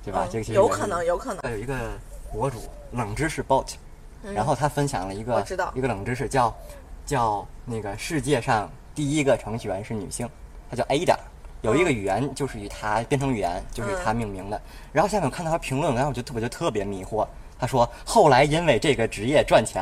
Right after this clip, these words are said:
Speaker 1: 了，所以男性把她抢走了。”我当时发现，啊？
Speaker 2: 啊？
Speaker 1: 我就觉得，当然这只是一个例子啊，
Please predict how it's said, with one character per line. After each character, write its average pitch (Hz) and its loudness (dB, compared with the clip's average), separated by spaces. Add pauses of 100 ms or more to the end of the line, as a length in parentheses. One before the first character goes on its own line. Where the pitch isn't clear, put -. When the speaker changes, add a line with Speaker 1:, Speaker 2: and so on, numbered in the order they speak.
Speaker 1:
了， 117 6
所 127 2
以 131 6
男 107 0
性 117 -2
把 98 -2
她 110 0
抢 120 0
走 127 6
了。” - -4 (1200)
我 131 2
当 180 6
时 165 2
发 - -
现， 165 -2
啊？ 220 2
Speaker 2:
啊？ 285 0 (760)
Speaker 1:
我 147 4
就 185 2
觉 170 4
得， 185 6 (400)
当 180 6
然 202 8
这 214 4
只 117 -2
是 113 -4
一 143 2
个 175 2
例 196 2
子 120 0
啊， 90 -2